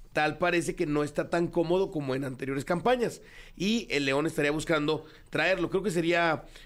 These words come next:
una buena salida para Guardado, estar más cerca de los suyos en nuestro país, pero vamos a esperar a ver si se confirma la llegada de el Principito Andrés Guardado al equipo de León. Se jugó la Copa del Rey,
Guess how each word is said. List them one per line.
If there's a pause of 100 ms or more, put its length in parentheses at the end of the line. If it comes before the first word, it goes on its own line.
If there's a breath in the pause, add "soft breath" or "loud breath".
(120)
una
buena
salida
para
Guardado,
estar
más
cerca
de
los
suyos (300 loud breath)
en
nuestro
país,
pero (260 loud breath)
vamos
a
esperar
a
ver
si
se
confirma (300 loud breath)
la
llegada
de (320 loud breath)
el
Principito
Andrés
Guardado
al
equipo
de
León. (200 loud breath)
Se
jugó
la
Copa
del
Rey,